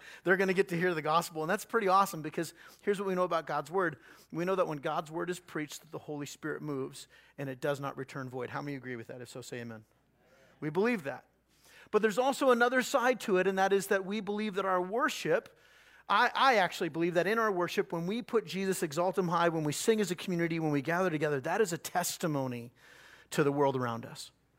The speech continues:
It shows people, and, and I cannot tell you how many people I know personally that came to Zion because of Church on the Park. That I've met people who came to faith. They just, I, we had one guy who literally, and, and they moved out of the area now, but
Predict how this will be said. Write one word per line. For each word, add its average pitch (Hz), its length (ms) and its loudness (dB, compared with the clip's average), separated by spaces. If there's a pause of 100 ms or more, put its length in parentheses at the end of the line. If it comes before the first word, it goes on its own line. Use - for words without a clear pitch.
(460)
It 165 160 2
shows 180 260 6
people, 160 260 2
and, 156 100 0
and 190 120 6
I 220 120 12
cannot 220 340 8
tell 254 260 10
you 185 160 4
how 185 180 2
many 214 180 4
people 196 420 0
I 226 220 6
know 175 160 6
personally 170 760 2 (480)
that 175 180 6
came 240 320 6
to 226 60 2
Zion 160 560 4
because 160 300 2
of 160 80 -2
Church 165 220 0
on 151 80 0
the 139 60 -2
Park. 123 280 -4 (840)
That 165 140 10
I've 196 180 12
met 214 200 6
people 190 240 4
who 190 80 4
came 214 220 6
to 185 60 6
faith. 226 380 10
They 196 160 10
just, 202 180 2 (240)
I, 190 140 12
we 196 120 12
had 196 120 12
one 196 240 8
guy 196 240 10
who 180 120 2
literally, 185 440 10
and, 156 100 4
and 156 140 4
they 180 140 8
moved 175 280 4
out 170 140 12
of 151 60 4
the 156 80 2
area 151 320 8
now, 139 240 6
but 139 160 0